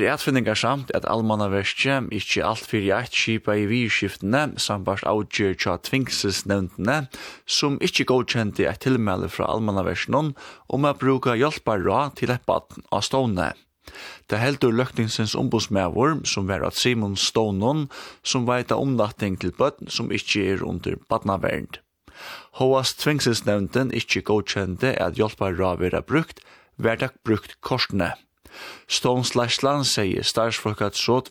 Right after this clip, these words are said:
vera orsøkjena. Ombudsmaðurin heldur at det er sjálvsagt at myndlegar skipa sunni viðurskifti så leis, at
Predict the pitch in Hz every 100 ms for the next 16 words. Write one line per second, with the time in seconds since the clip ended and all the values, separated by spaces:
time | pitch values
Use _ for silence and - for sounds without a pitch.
0 | - 101 85 - - 92 - 92 127 147
1 | _ - - - - - 139 127 127 -
2 | 123 120 113 113 104 143 135 - - -
3 | - - 120 117 - 131 120 101 104 113
4 | 110 107 104 107 - 117 - 104 104 101
5 | 117 113 101 - - 98 - 85 92 143
6 | 139 - - - - - - 135 135